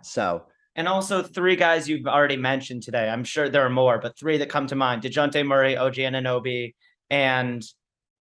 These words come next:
Speaker 2: Zach LaVine, I guess, is getting mentioned soon. Um, all three guys had A C L tears, um,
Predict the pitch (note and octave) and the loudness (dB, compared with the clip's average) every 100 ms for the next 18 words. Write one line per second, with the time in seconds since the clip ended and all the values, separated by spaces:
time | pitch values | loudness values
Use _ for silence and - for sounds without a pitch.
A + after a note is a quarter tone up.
0 | _ B2 C#3+ C3+ C#3 B2+ B2+ A#2+ B2 C3 | _ 0 0 0 -4 -4 -4 -2 -2 0
1 | - - B2 - - - C#3+ C3+ C3 B2+ | -2 -4 -10 -10 -16 -4 -2 0 0 -2
2 | A#2+ A2+ C3 A2+ G#2 - C#3+ C3+ A#2+ A2+ | -6 -6 -4 -4 -6 -4 2 2 2 -4
3 | - _ _ - D#3+ E3 E3+ E3+ C#3+ C3+ | -10 _ _ 2 4 4 2 -2 2 4
4 | C3 B2+ A#2 - C3+ B2 A2 - C3 B2+ | 4 2 -4 -2 0 0 -4 -6 -6 -4
5 | B2+ A#2+ A#2 - A#2+ A2+ G#2+ G#2+ - - | -2 0 0 -2 -2 0 -2 -6 -14 -20
6 | _ _ _ B2 A#2 G#2+ G#2 | _ _ _ -2 0 -2 -8